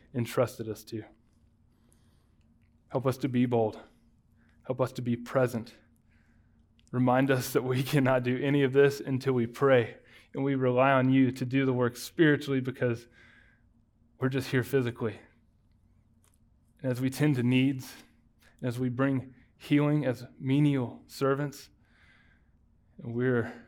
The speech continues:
present physically, God, we pray that you would do the work in the spiritual places that we cannot see,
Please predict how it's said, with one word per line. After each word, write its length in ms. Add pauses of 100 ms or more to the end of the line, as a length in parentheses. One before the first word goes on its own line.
(200)
present 380
physically, 380
God, 260
we 100
pray 180
that 120
you 160
would 120
do 140
the 100
work 300
in 80
the 60
spiritual 480
places 500 (460)
that 80
we 100
cannot 380
see, 320